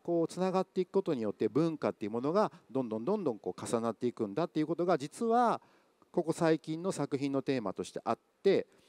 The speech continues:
パキスタンに行ってる理由っていうのは、その両極端を見てみたいっていう衝動があるんですね。なので、最初は絶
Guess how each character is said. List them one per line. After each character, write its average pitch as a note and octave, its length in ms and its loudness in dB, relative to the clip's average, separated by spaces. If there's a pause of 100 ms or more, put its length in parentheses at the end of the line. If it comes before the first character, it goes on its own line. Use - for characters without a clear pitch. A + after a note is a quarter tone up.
(180)
パ E3 140 -2
キ G#3+ 120 -2
ス - 80 -8
タ F3+ 140 2
ン D3+ 60 -2
に C3+ 80 -2
行 C3+ 80 -2
っ - 40 -20
て C#3+ 120 4
る C3+ 100 6
理 C3 140 0
由 C#3 100 4
っ C3 40 -2
て - 120 0
い C3 40 4
う - 20 0
の A2+ 100 0
は、 A2 160 2
そ - 160 -4
の D3 140 0
両 G#3+ 280 6
極 A#3+ 320 -2
端 A3+ 120 2
を D3 120 0
見 C3+ 120 -4
て B2+ 120 2
み G2+ 140 -8
た F#2+ 140 -2
い F2+ 60 -2
っ - 20 -6
て - 180 -10
い A#2+ 120 0
う G2+ 80 -6 (140)
衝 B2+ 280 2
動 A#2 180 4
が G#2+ 220 0 (300)
あ A#2 120 2
る G2+ 100 -2
ん E2+ 40 -14
で E2+ 80 -8
す - 100 -20
ね。 C3+ 140 -10 (440)
な F#3 100 0
の C#3+ 100 2
で、 C3 220 4 (180)
最 A3 300 0
初 B3 80 4
は A3+ 140 8
絶 F3 200 2